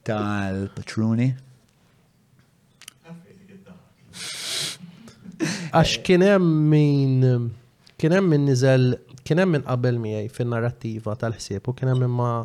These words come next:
Speaker 2: qabilx.
Speaker 1: Eh, mhux hekk, mhux hekk
Speaker 2: Allura,
Speaker 1: ikun.
Speaker 2: id-daħqaj li
Speaker 1: X-, eh.
Speaker 2: illi nixtieq nara <laughs> xi, xi, x'inhuma l-mistoqsijiet ta'
Speaker 1: Mhux
Speaker 2: dawk
Speaker 1: hekk,
Speaker 2: li ma
Speaker 1: mhux hekk.
Speaker 2: qablux bil-Malti.
Speaker 1: La, la,
Speaker 2: X'li
Speaker 1: la,
Speaker 2: qablu,
Speaker 1: la,
Speaker 2: x'li qablu mhux se
Speaker 1: l-antiċipazzjoni.
Speaker 2: jistaqsu.
Speaker 1: Mela. Mela, tlaqna, tlaqna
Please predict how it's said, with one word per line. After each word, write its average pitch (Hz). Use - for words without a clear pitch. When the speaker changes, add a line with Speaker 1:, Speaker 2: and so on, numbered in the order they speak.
Speaker 2:
qabilx. 110
Speaker 1:
Eh, 139
mhux -
hekk, 131
mhux -
hekk -
Speaker 2:
Allura, 156
Speaker 1:
ikun. 151
Speaker 2:
id-daħqaj 135
li 135
Speaker 1:
X-, -
eh. 104
Speaker 2:
illi 147
nixtieq -
nara 147
<laughs> -
xi, -
xi, 135
x'inhuma 147
l-mistoqsijiet 131
ta' 135
Speaker 1:
Mhux 131
Speaker 2:
dawk 135
Speaker 1:
hekk, 156
Speaker 2:
li 156
ma 151
Speaker 1:
mhux -
hekk. 151
Speaker 2:
qablux 135
bil-Malti. 123
Speaker 1:
La, 123
la, 120
Speaker 2:
X'li 143
Speaker 1:
la, -
Speaker 2:
qablu, 127
Speaker 1:
la, 135
Speaker 2:
x'li 123
qablu 139
mhux 131
se -
Speaker 1:
l-antiċipazzjoni. 113
Speaker 2:
jistaqsu. 123
Speaker 1:
Mela. 92
Mela, 151
tlaqna, 160
tlaqna 131